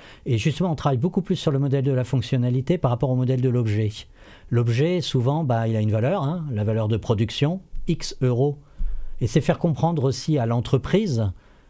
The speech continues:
que finalement, euh, la valeur de production de la donnée et de réutilisation de la donnée, car la donnée c'est un flux, vaudra beaucoup plus que la valeur de l'objet en lui-même.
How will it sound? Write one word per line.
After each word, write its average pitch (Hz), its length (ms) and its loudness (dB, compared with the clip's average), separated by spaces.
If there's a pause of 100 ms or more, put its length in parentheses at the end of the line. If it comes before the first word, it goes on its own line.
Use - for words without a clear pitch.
(180)
que 127 140 2
finalement, 139 520 0
euh, 113 140 0
la 117 80 0
valeur 127 240 2
de 120 80 0
production 117 460 0
de 104 80 0
la 110 100 2
donnée 123 400 0 (760)
et 104 120 -2
de 113 80 2
réutilisation 139 840 0
de 120 60 2
la 107 100 0
donnée, 123 300 0
car 110 140 -2
la 104 100 0
donnée 110 260 0
c'est - 220 -4
un 110 100 2
flux, 143 320 0 (400)
vaudra 107 240 2
beaucoup 131 280 0
plus 135 240 -2
que 117 100 -2
la 104 100 2
valeur 104 200 0
de 107 80 0
l'objet 98 260 0
en 110 60 0
lui-même. 92 320 -2